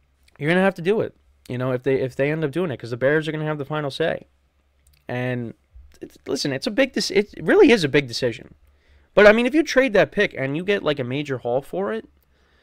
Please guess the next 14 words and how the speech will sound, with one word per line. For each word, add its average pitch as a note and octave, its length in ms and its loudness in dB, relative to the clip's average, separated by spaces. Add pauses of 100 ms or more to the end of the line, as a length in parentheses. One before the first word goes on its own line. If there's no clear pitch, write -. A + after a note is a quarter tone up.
(380)
you F3 120 0
know, G3+ 200 2
like, D3 280 0 (1080)
and E3 120 -2
you G#3 60 -2
just A3 160 -8
continue G#3 320 -4
to G#3 60 -4
build G3 200 -2
around G3 240 -2
Fields. - 500 -8 (2000)
Um, A#2+ 640 -6 (1040)
you C3+ 120 -8
know, A#2+ 260 -6